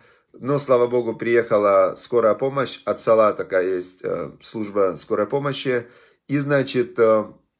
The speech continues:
у него сейчас парализована правая часть тела. И я от этого переживаю, отец переживает, он зависит от окружающих полностью, он не может двигаться,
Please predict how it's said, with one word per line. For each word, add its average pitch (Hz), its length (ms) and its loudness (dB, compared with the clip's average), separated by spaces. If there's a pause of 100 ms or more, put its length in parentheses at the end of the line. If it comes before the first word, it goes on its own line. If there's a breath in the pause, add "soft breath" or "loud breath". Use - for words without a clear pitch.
(1000)
у 120 120 -4
него 135 200 2
сейчас 123 160 0
парализована 113 680 2
правая 107 340 2
часть 95 300 -4
тела. 67 360 -8 (200)
И 104 100 -8
я 120 140 2
от 117 120 -2
этого 107 240 -2
переживаю, 110 580 0
отец 104 240 -4
переживает, 131 680 0 (460 soft breath)
он 113 220 0
зависит 113 560 -4
от 95 180 -2
окружающих 123 840 -2
полностью, 107 460 -4
он 90 60 -10
не 98 60 -10
может 98 300 -8
двигаться, 117 680 -4